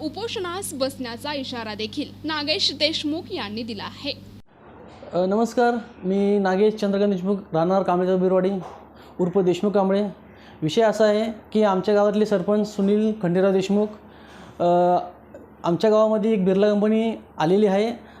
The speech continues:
Speaker 2: आणि त्या बिर्ला कंपनीच्या अगोदर कमिटी स्थापन झाली होती. त्या कमिटीचा निर्णय अख्ख्या गावाने कमिटीने घेतला होता की हे काम नागेश देशमुखला देण्यात येत आहे, असं माझ्याकडे लेखी पत्र आहे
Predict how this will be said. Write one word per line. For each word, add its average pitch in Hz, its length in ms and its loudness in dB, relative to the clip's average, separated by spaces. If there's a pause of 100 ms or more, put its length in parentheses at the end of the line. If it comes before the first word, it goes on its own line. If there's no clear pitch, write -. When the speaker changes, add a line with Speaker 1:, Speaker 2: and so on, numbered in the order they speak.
Speaker 2:
आणि 180 100 0
त्या 185 100 2
बिर्ला 185 260 4
कंपनीच्या 226 300 2
अगोदर 214 380 4
कमिटी 208 420 2
स्थापन 214 400 2
झाली 180 200 4
होती. 202 360 2 (260)
त्या 214 80 4
कमिटीचा 214 400 2
निर्णय 214 360 2
अख्ख्या - 260 0
गावाने 202 400 4
कमिटीने 214 340 2
घेतला 185 240 2
होता 196 380 2 (280)
की 220 60 4
हे 214 120 6
काम 220 220 4
नागेश 196 280 2
देशमुखला 208 600 2 (260)
देण्यात 190 380 4 (280)
येत 202 180 6
आहे, 196 180 4
असं 214 260 0
माझ्याकडे 202 460 4
लेखी 196 200 0
पत्र 202 240 2
आहे 190 320 2